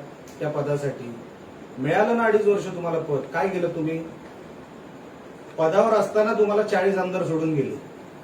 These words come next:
पदावर असताना तुम्हाला राजीनामा द्यावा लागला. फ्लो-, फ्लोअर टेस्टवर जायच्या अगोदर आपण राजीनामा दिला. अहो, तुम्ही आज जी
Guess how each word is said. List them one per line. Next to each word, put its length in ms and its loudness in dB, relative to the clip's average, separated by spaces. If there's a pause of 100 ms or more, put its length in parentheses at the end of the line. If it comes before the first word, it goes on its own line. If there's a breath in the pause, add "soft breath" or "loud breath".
(640)
पदावर 280 6
असताना 440 4 (1040)
तुम्हाला 240 0
राजीनामा 460 4
द्यावा 220 6
लागला. 320 2
फ्लो-, 260 -6
फ्लोअर 360 2
टेस्टवर 520 2 (520)
जायच्या 320 4
अगोदर 300 4
आपण 240 4
राजीनामा 420 0
दिला. 220 -6 (1700)
अहो, 180 2
तुम्ही 440 -4
आज 360 -2
जी 120 -2